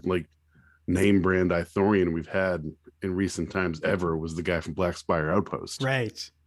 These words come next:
Speaker 1: Doc
Speaker 2: Doc
Speaker 1: Ondar.
Speaker 2: Ondar. Yeah.
Speaker 1: Which, this is not him.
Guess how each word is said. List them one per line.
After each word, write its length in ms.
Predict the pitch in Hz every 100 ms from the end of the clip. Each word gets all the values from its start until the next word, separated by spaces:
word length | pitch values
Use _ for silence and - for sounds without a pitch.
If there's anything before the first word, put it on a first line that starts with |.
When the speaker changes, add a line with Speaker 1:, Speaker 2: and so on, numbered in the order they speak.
| _ _
Speaker 1:
Doc 260 | 104 170 160
Speaker 2:
Doc 100 | 98 107
Speaker 1:
Ondar. 180 | 147 127
Speaker 2:
Ondar. 300 | 110 95 - - -
Yeah. 420 | 113 117 107 92
Speaker 1:
Which, 560 | 113 139 131 - - - _ -
this 280 | 110 107 107
is 100 | 92
not 220 | 92 78
him. 260 | 82 -